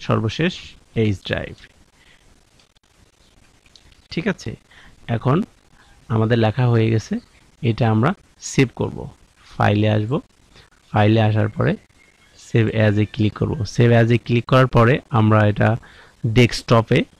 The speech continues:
save করব। আমরা এখানে desktop select করাই আছে, desktop।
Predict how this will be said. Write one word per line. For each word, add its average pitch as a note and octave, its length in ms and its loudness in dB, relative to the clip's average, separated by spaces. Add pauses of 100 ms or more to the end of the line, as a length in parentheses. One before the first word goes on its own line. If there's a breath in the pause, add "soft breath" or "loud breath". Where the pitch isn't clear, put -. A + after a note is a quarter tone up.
(500)
save A2+ 160 0 (100)
করব। - 180 -10 (380)
আমরা A2 180 0
এখানে A2 240 2
desktop G#2+ 300 -4 (100)
select G2+ 260 -4 (100)
করাই G#2 240 2 (100)
আছে, - 160 -6 (120)
desktop। C3+ 360 -2